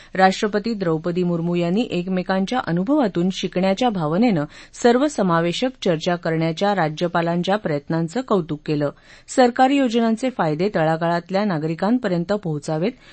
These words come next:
विशेषतः अनुसूचित जाती जमाती आणि आदिवासींना या योजनांचा लाभ मिळावा याकरता राज्यपालांनी पुढाकार घ्यावा, असं त्यांनी आपल्या समारोपाच्या भाषणात सांगितलं. आदर्श राज्याचा वस्तुपाठ प्रस्थापित करणं ही राज्यपालांची जबाबदारी असून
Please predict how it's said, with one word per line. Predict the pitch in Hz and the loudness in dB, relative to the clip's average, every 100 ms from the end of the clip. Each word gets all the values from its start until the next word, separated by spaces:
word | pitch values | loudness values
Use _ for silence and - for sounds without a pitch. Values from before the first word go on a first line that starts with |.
| - | -6
विशेषतः | 214 214 254 247 254 247 254 | -2 0 -2 0 0 2 2
अनुसूचित | 175 180 185 208 208 | 0 0 -2 -4 -4
जाती | 214 180 151 180 | -2 -2 -2 -2
जमाती | 175 170 165 160 233 | -2 -2 -2 -2 0
आणि | 208 185 | 0 0
आदिवासींना | 151 160 165 165 185 190 226 | 0 -2 -2 -2 -4 -2 0
या | 214 | 0
योजनांचा | 170 143 165 170 175 226 | 0 -2 -2 -2 -2 -2
लाभ | 202 156 151 | 0 0 0
मिळावा | 156 160 165 208 | 0 0 0 -2
याकरता | 165 147 202 233 147 - - - | -4 -4 -6 -4 -6 -6 -16 -4
राज्यपालांनी | 196 190 180 240 254 247 254 | 4 4 4 0 2 2 2
पुढाकार | 294 226 202 202 208 | 2 0 -2 0 -2
घ्यावा, | 180 180 175 226 | -2 -4 -2 -2
असं | 208 190 | -4 -6
त्यांनी | 175 170 202 151 - - | -4 0 0 0 -4 -4
आपल्या | - 196 214 226 | -2 0 0 0
समारोपाच्या | 185 165 165 165 170 170 | 0 0 0 0 -2 -2
भाषणात | 220 180 175 208 156 | -4 -4 -4 -2 -2
सांगितलं. | - 147 147 143 143 - - - - | -4 -4 -4 -4 -6 -8 -18 -18 0
आदर्श | 190 185 202 - | 2 4 2 0
राज्याचा | 277 185 160 170 160 214 | 2 2 0 -2 0 -2
वस्तुपाठ | 175 160 185 175 190 - | -2 -4 -6 -2 -4 -4
प्रस्थापित | 165 160 - 175 180 - | -6 -6 -6 -6 -6 -4
करणं | 180 170 226 - - 247 | -2 0 -2 -4 -6 2
ही | |
राज्यपालांची | 233 180 160 196 214 233 277 320 | 4 4 2 0 2 2 0 0
जबाबदारी | 285 185 170 165 165 - | -2 -2 -2 -2 -4 -2
असून | 214 - 151 | -4 -2 -2